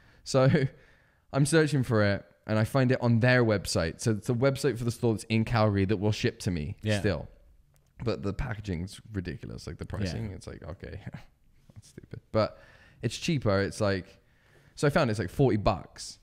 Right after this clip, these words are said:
Speaker 1: which is twenty bucks more than it is in store. So if I go to the store, it's twenty dollars. If I buy it online, it's forty dollars from them. So I was like, "I'm <laughs> no way I'm gonna do that." So maybe I can buy it for twenty dollars and, like, three dollars ch-, shipping on
Speaker 2: Yeah.
Speaker 1: eBay. So I searched on eBay for it,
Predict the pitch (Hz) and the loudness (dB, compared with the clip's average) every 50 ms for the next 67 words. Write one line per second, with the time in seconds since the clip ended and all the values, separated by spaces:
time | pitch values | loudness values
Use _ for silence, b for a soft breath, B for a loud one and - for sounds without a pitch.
0 | _ - - - - 127 120 113 - - b b b b b b - - - 175 | _ -10 -6 -2 0 0 0 -2 -4 -12 b b b b b b -6 -2 0 2
1 | 170 160 151 139 139 120 - 139 123 120 117 110 - 110 101 107 104 - 110 92 | 4 4 4 4 2 2 2 2 2 2 2 2 2 2 2 0 0 0 -2 -2
2 | - 107 98 113 120 147 156 160 160 - - - 113 110 104 - 127 107 101 95 | 0 0 2 2 4 4 4 4 2 0 0 0 0 0 2 0 0 2 2 2
3 | 87 87 82 85 87 90 - - - - - 92 98 101 113 117 123 127 123 117 | 2 0 -2 -2 -4 -8 -10 -14 -12 -8 -6 -4 -2 2 4 4 4 4 4 4
4 | 113 104 95 95 - - - - 104 95 82 80 76 73 73 69 69 67 - - | 2 2 0 0 -2 -4 -2 0 2 2 2 2 0 0 -2 -4 -4 -8 -10 -12
5 | - - - 110 98 92 90 82 71 - - - - - - - - 95 90 87 | -12 -8 -4 -2 0 0 0 0 -2 -4 -8 -12 -14 -16 -10 -4 -2 -2 -2 -2
6 | 87 73 - 87 98 98 117 127 101 98 92 85 85 87 85 80 78 - 78 78 | -4 -4 -2 0 2 2 2 2 2 0 -2 -2 -2 -2 -4 -4 -4 -4 -6 -6
7 | 73 73 71 - - - 98 92 98 104 104 98 110 98 95 - 104 98 92 92 | -6 -8 -10 -10 -8 -6 -2 0 0 0 2 2 0 0 0 -2 -2 -2 0 0
8 | 92 95 82 - B B B B B - 120 - - 107 101 101 95 92 92 92 | 0 0 -2 -6 B B B B B -6 -4 -2 0 0 0 2 2 4 4 4
9 | 92 92 82 - - 92 90 87 - - - 104 98 95 87 85 87 - - - | 2 2 0 -2 -2 -2 -2 -2 -4 -2 0 0 2 2 2 0 0 -2 -4 -6
10 | - - - - - 151 - 101 90 87 80 80 92 107 110 110 110 104 87 76 | -6 -6 -4 0 0 0 2 2 -2 -2 -2 0 2 2 4 4 4 4 2 0
11 | - - B B B B B B B B B - 117 110 - 147 139 135 139 113 | -2 -6 B B B B B B B B B 0 0 2 4 2 2 2 0 0
12 | 113 147 165 160 123 107 - - 92 90 95 95 - | 0 2 2 2 2 2 2 2 2 2 2 0 -2